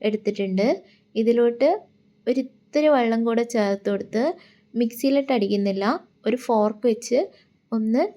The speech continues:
മിക്സ് ചെയ്തെടുത്തിട്ടുണ്ട്, കട്ടയൊക്കെ ഉടച്ചെടുത്തിട്ടുണ്ട്. ഈ തൈര് കൂടെ നമ്മൾ ഈ മിക്സിയിലോട്ട് ചേർത്ത് കൊടുക്കുന്നുണ്ട്. ആ ചേർക്കുന്ന ഭാഗം എൻ്റെ കയ്യിൽ നിന്നൊന്ന് മിസ്സായിപ്പോയി. അപ്പോൾ ഇതിലോട്ട് ചേർത്ത് കൊടുക്കുന്നത് കൂടെ, കൂടെ തന്നെ ഞാനിവിടെ ഗ്യാസ് ഓഫ് ചെയ്യുന്നുണ്ട്, ഇല്ലെങ്കിൽ ഇത്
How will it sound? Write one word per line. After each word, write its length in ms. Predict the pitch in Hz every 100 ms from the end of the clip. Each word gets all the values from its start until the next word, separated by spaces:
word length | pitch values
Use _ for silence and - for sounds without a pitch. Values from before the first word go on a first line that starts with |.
| _ 214
മിക്സ് 240 | 220 214 -
ചെയ്തെടുത്തിട്ടുണ്ട്, 760 | 214 214 202 190 190 196 185 196 208
കട്ടയൊക്കെ 380 | 202 202 196 202
ഉടച്ചെടുത്തിട്ടുണ്ട്. 840 | 196 196 202 190 190 185 185 196 285 - - _ - 240
ഈ 20 | 254
തൈര് 300 | 240 214 220 220
കൂടെ 180 | 226 233
നമ്മൾ 180 | 226 208
ഈ 40 | 208 208
മിക്സിയിലോട്ട് 500 | 202 - 196 190 214
ചേർത്ത് 260 | 214 185 190
കൊടുക്കുന്നുണ്ട്. 420 | 196 185 185 185 196 214
ആ 20 | 214
ചേർക്കുന്ന 400 | 220 196 196 214 220
ഭാഗം 220 | 202 196 202
എൻ്റെ 140 | 196 196
കയ്യിൽ 160 | 202
നിന്നൊന്ന് 300 | 208 196 208 330 - - _
മിസ്സായിപ്പോയി. 680 | 208 202 220 202 185 190 202 320 - _ _ 208
അപ്പോൾ 140 | 214
ഇതിലോട്ട് 320 | 226 208 208 220
ചേർത്ത് 300 | 226 202 202 220
കൊടുക്കുന്നത് 420 | 220 226 226 220 226
കൂടെ, 300 | 226 214 220 226
കൂടെ 200 | 220 202 208
തന്നെ 240 | 208 202 247 359 _ _ - 220
ഞാനിവിടെ 320 | 226 214 208 214
ഗ്യാസ് 320 | 220 190 190 233
ഓഫ് 180 | 196 185 208
ചെയ്യുന്നുണ്ട്, 380 | 196 196 185 214
ഇല്ലെങ്കിൽ 340 | 208 190 190 208 381 - - _ _ -
ഇത് 80 | 226